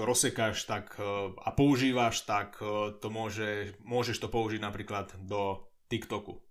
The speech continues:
Dobre, to je taká základná obsahová jednotka. Máš tu nejaké video, tridsať alebo, tridsať minútové alebo jednohodinové. Čo ďalej? Toto video potom môžeš, bez toho, aby si to nejako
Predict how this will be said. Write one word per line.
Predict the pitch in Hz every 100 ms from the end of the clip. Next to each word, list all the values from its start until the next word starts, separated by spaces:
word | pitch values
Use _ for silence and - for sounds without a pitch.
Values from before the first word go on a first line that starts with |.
| _
Dobre, | 120 208 214 -
to |
je | 139
taká | 139 135 139
základná | 151 147 160 135
obsahová | 131 160 135 120 113
jednotka. | 110 104 - 98
Máš | 104 110 -
tu |
nejaké | 123 113 - 107
video, | 113 107 95 - - - - -
tridsať | 117 - 110 107
alebo, | 104 101 101 98 98 - - - _ - _ -
tridsať | 135 147 131
minútové | 123 110 113 110
alebo | 98 95 95 101 95 92 95 98 - _ -
jednohodinové. | 113 110 107 104 95 90 90 - _ -
Čo | - 185 160
ďalej? | 165 160 110 - - - -
Toto | 165 170 151
video | 147 156 147
potom | 143 139 123
môžeš, | 123 127 123 120 117 - - -
bez | 131 131
toho, | 139
aby | 127
si | 127
to | 117 123
nejako | 117 117 - 117 107 98